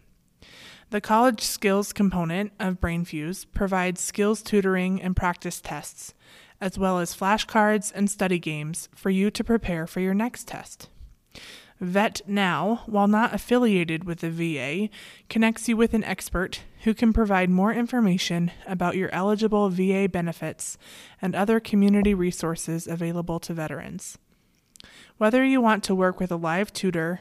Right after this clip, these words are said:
or study on your own, BrainFuse provides a wealth of information to library patrons.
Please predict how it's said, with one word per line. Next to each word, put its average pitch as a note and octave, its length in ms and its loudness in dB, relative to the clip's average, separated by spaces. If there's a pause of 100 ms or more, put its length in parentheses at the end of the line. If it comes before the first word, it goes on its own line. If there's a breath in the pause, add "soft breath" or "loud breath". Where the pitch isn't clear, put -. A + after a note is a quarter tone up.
(120)
or F#3 140 -2
study F#3 380 0
on G3 140 2
your A#3 180 0
own, D#3+ 360 -6 (400 loud breath)
BrainFuse G#3 680 0
provides E3+ 420 -2
a E3 60 -2
wealth E3+ 300 -2
of G3 100 0
information F3+ 840 0
to - 140 -6
library D#3+ 420 -4
patrons. - 640 -10